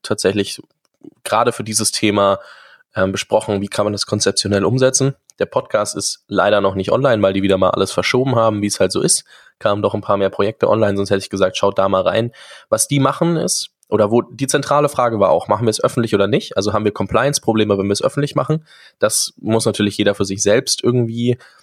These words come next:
äh, regeln, weil weiß ja nicht, was, äh, darf öffentlich sein, was darf nicht öffentlich sein. Da muss man dann natürlich schauen.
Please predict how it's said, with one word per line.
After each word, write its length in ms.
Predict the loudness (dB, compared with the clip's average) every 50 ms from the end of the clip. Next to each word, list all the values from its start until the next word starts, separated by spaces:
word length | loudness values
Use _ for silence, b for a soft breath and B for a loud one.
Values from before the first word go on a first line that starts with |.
| b b b b b b
äh, 220 | -2 2 2 2 4
regeln, 400 | 4 2 2 4 2 2 2 2
weil 240 | 2 2 0 0 -4 _
weiß 260 | -2 0 0 2 0
ja 80 | 0
nicht, 260 | 0 0 -2 -2 0 -2
was, 360 | 0 0 0 -2 -4 -4 -2
äh, 180 | -2 -2 -2 0
darf 260 | 2 0 0 0 -2
öffentlich 340 | -6 -6 -4 -4 -4 -4 -2
sein, 180 | -2 -2 -2
was 120 | -2 -2 0
darf 200 | -2 -2 -2 -2
nicht 180 | -8 -6 -2
öffentlich 340 | -4 -4 -2 -2 -4 -4 0
sein. 260 | 0 2 2 2 2 0
Da 60 | -2
muss 180 | -2 -2 -8 -6
man 80 | -4
dann 100 | -4 -2
natürlich 280 | -2 -2 -4 -4 -6 -2
schauen. 320 | 0 2 2 2 0 -2